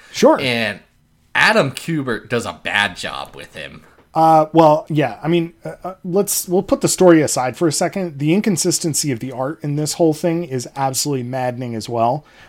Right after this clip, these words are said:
Speaker 1: Um, Adam Kubert is doing some of his worst work. His
Speaker 2: None of
Speaker 1: three
Speaker 2: them had
Speaker 1: issues
Speaker 2: time, did they? They,
Speaker 1: Yeah,
Speaker 2: none of them
Speaker 1: it's
Speaker 2: had any time to do this.
Speaker 1: very, very rushed. You can tell that, like,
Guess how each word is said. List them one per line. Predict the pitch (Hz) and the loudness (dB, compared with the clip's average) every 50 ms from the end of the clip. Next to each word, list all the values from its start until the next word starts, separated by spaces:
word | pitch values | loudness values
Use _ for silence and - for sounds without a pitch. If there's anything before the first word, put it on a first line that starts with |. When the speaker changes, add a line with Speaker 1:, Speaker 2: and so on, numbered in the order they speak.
| - - | -12 -4
Speaker 1:
Um, | - 139 127 127 123 120 120 117 123 - | 0 2 2 2 2 0 -4 -6 -6 -2
Adam | 143 139 156 160 | 0 0 2 0
Kubert | 151 - 170 160 143 151 139 | 0 2 2 4 4 4 0
is | 139 127 - | 0 -2 -2
doing | - 151 139 131 117 | -2 -2 -2 -2 -4
some | - - 143 131 | -4 -4 -4 -4
of | 123 120 | -4 -4
his | 117 101 | -6 -4
worst | 107 123 127 127 117 - - | -4 -4 -4 -4 -4 -6 -8
work. | 135 123 110 113 - - - _ _ _ _ _ _ _ _ | -6 -6 -6 -8 -10 -14 -20 _ _ _ _ _ _ _ _
His | - - 147 147 - | -2 0 2 2 2
Speaker 2:
None | 120 139 156 | 2 2 4
of | 185 | 4
Speaker 1:
three | 202 - | 4 4
Speaker 2:
them | 202 175 | 4 2
had | 160 139 | 2 2
Speaker 1:
issues | 151 135 | 2 2
Speaker 2:
time, | 147 160 143 117 104 | 2 2 2 0 0
did | 117 123 117 98 | -4 -6 -6 -4
they? | 101 92 90 87 82 - _ _ _ _ - | -6 -8 -8 -8 -10 -16 _ _ _ _ -6
They, | 127 143 | -4 0
Speaker 1:
Yeah, | 143 151 160 - 117 117 | 4 4 4 4 4 0
Speaker 2:
none | 143 156 165 | -2 0 2
of | 160 | 2
them | 156 | 2
Speaker 1:
it's | 151 165 156 | 2 2 0
Speaker 2:
had | 165 143 - | -2 -2 -2
any | - 131 143 143 139 | -4 -6 -6 -6 -6
time | - 143 131 127 117 | -6 -6 -6 -6 -6
to | 117 | -8
do | 92 110 110 101 | -8 -8 -8 -8
this. | 90 85 87 - - - - - | -8 -10 -14 -14 -16 -20 -18 -14
Speaker 1:
very, | - 135 127 165 170 180 185 185 180 185 185 180 180 175 - | -6 2 4 6 6 6 6 4 2 2 2 -2 -6 -8 -8
very | 143 110 139 147 147 151 147 139 | -4 -2 0 2 2 2 2 0
rushed. | 127 123 131 127 123 117 - - - - 139 | 0 0 0 0 0 0 -2 -6 -8 -6 -6
You | 135 117 | -6 -4
can | - 139 127 113 | -4 -4 -6 -4
tell | - 123 131 131 135 135 127 | -2 0 2 2 2 0 -2
that, | 117 131 123 113 113 117 117 - | -4 -4 -2 -2 -4 -4 -8 -8
like, | 123 117 110 107 110 107 - - | -8 -6 -6 -6 -8 -12 -16 -20